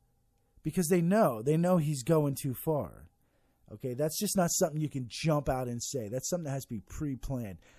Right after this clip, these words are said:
That's something that takes years and years to build up to. And this guy's like, "I'm doing it. I'm doing it. I'm gonna come house to house." And I, matter of fact, A R fifteen sales, uh, in Texas, Arizona, New Mexico have gone through the fucking roof.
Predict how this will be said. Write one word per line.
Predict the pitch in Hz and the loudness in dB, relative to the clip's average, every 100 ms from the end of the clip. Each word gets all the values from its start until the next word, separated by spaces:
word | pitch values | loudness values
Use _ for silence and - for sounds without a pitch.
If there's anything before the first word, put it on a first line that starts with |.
| - - | -18 -12
That's | 151 | -4
something | 202 180 147 | -4 -2 -6
that | 143 117 | -8 -8
takes | - 151 - | -6 -6 -6
years | 120 147 156 131 | -4 0 0 0
and | 123 | -2
years | 131 143 131 | 0 2 0
to | 107 | -2
build | 120 120 | -4 -4
up | 127 120 | -4 -6
to. | 104 90 87 _ - - | -10 -14 -16 _ -20 -12
And | 113 | -6
this | 143 - | -4 -4
guy's | 131 120 | -4 -4
like, | 107 98 | -4 -6
"I'm | 131 | -4
doing | 139 127 82 | -4 -6 -8
it. | - _ _ _ _ _ - | -16 _ _ _ _ _ -12
I'm | 120 | -6
doing | 139 120 92 | -2 -2 -6
it. | - - | -14 -10
I'm | 131 | -6
gonna | 170 165 | -4 -4
come | 175 | -4
house | 139 135 147 | -4 -6 -8
to | 170 | -6
house." | 151 135 117 | -4 -4 -6
And | 107 | -8
I, | 117 - - _ _ | -10 -14 -20 _ _
matter | 135 143 | -6 -4
of | 135 | -4
fact, | 147 127 - - | -4 -6 -8 -8
A | 135 | -2
R | 143 | -2
fifteen | 139 143 - 143 | -2 -8 -6 -8
sales, | 123 135 131 127 117 - | -6 -2 -2 -2 -4 -10
uh, | 104 110 110 101 | -10 -8 -6 -8
in | 95 110 107 | -8 -6 -8
Texas, | - 160 - 170 - - | -6 -6 -4 -8 -8 -6
Arizona, | 123 113 131 135 127 123 _ _ _ _ _ _ | -6 -4 -2 -2 -4 -6 _ _ _ _ _ _
New | 113 113 | -8 -6
Mexico | 110 123 - 139 143 131 135 - _ _ _ | -4 -6 -6 -6 -2 -2 -4 -12 _ _ _
have | - 131 117 | -6 -6 -4
gone | 143 147 156 | -2 0 -2
through | - 147 | -4 -6
the | 131 | -4
fucking | - 120 110 101 | -6 -6 -6 -6
roof. | 110 90 - | -6 -8 -14